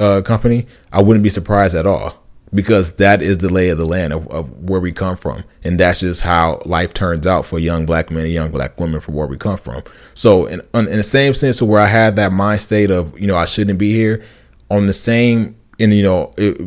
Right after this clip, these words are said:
it's kinda like topsy-turvy, or topsy-turvy, I should say. Um, so it was like, I, I had this mind state of, "I shouldn't be here. I don't know how I got here, blah, blah, blah." In the same state, it's like, I'm proud of where I'm from. You ask me where I'm from, I'm gonna tell you where I'm from, 'cause I know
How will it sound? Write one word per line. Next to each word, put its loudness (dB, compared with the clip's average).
it's -10
kinda 2
like 2
topsy-turvy, 0
or 0
topsy-turvy, 0
I -2
should -8
say. -4
Um, 0
so 4
it 6
was 4
like, 2
I, 0
I -2
had 2
this 4
mind 2
state 0
of, -2
"I -2
shouldn't 0
be 2
here. 2
I 0
don't -2
know -2
how 0
I 0
got -2
here, -2
blah, 0
blah, 2
blah." 2
In -2
the -2
same 0
state, 2
it's -4
like, -2
I'm 0
proud 6
of 0
where 0
I'm -4
from. -10
You 2
ask 4
me 0
where 0
I'm -2
from, 0
I'm -2
gonna -2
tell 0
you 0
where -2
I'm -4
from, 0
'cause -4
I 2
know 0